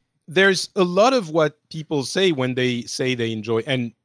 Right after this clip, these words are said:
I'm being guilty of what you talked about earlier. I'm saying essentially it's all the same person, but a lot of people seem to be saying, "What I don't like in current WoW, or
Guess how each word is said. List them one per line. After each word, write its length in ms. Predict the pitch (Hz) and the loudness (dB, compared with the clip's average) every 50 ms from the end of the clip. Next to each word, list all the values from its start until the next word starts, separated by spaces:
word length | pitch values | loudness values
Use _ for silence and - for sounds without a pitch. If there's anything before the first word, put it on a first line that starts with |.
| _ _ _ _ | _ _ _ _
I'm 180 | - 123 123 120 | -6 -4 -4 -4
being 260 | 113 127 123 120 113 | -4 -4 -4 -4 -4
guilty 360 | 101 120 123 120 113 - 117 | -2 -2 -4 -4 -4 -6 -6
of 80 | 107 98 | -6 -6
what 240 | 98 107 101 - - | -6 -8 -8 -8 -10
you 60 | 107 | -14
talked 280 | - - 123 110 - - | -10 -6 -6 -6 -6 -6
about 200 | 101 101 95 - - | -10 -10 -8 -6 -6
earlier. 440 | 135 139 123 113 98 98 95 101 - | -6 -4 -4 -4 -6 -4 -4 -6 -6
I'm 240 | 127 113 104 101 98 | -6 -8 -8 -8 -8
saying 500 | 95 - - 107 98 98 95 95 92 - _ _ _ _ _ _ _ | -10 -10 -8 -8 -8 -8 -10 -12 -14 -16 _ _ _ _ _ _ _
essentially 420 | - 117 - 113 101 - 120 110 101 | -14 -10 -8 -8 -8 -8 -10 -10 -10
it's 140 | 95 - - | -8 -6 -6
all 120 | 117 110 | -8 -6
the 80 | 104 98 | -6 -8
same 220 | - 107 98 95 | -6 -6 -8 -6
person, 480 | - 131 139 131 - - 107 95 95 95 | -4 -2 -2 -2 -2 -4 -6 -8 -8 -6
but 200 | 104 110 107 - _ _ _ _ _ _ _ _ _ _ _ - | -6 -8 -8 -8 _ _ _ _ _ _ _ _ _ _ _ -2
a 60 | 165 | 0
lot 180 | 147 170 190 240 | 2 2 2 2
of 140 | 269 220 - | 0 -2 -6
people 300 | - 196 180 175 165 139 | -10 -10 -6 -6 -6 -6
seem 240 | - - 175 170 | -6 -6 -8 -8
to 100 | 151 - | -8 -10
be 120 | 147 113 110 | -12 -12 -10
saying, 500 | - - 233 247 220 151 123 113 113 104 _ _ _ _ _ _ _ _ _ _ | -8 -4 -4 -2 -2 -2 -4 -6 -8 -12 _ _ _ _ _ _ _ _ _ _
"What 240 | 147 135 151 156 156 | 0 4 4 6 6
I 100 | 151 143 | 4 2
don't 380 | 120 104 - 208 240 277 269 | 2 2 2 2 2 0 -2
like 480 | 269 180 160 147 139 127 110 _ _ _ _ - | -2 0 2 2 2 0 -2 _ _ _ _ -8
in 240 | 147 127 127 120 107 | -6 -6 -6 -6 -8
current 360 | _ - 135 123 120 113 107 | _ -6 -4 -4 -4 -6 -4
WoW, 180 | 143 151 156 - | -2 -2 0 2
or 280 | 180 160 160 156 151 | 4 4 6 6 4